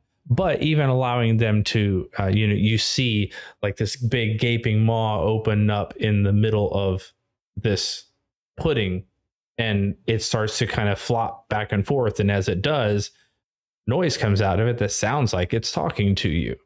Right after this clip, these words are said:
And you still have this idea of, "Wait, what is going on? Puddings can't talk."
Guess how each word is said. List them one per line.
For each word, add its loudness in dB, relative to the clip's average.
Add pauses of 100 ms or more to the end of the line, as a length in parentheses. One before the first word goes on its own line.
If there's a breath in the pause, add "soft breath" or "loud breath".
(300 loud breath)
And -2
you 2
still 0
have 0
this 0
idea 2
of, 0
"Wait, 0
what 2
is 0
going 2
on? 0 (640 loud breath)
Puddings 0
can't 0
talk." -4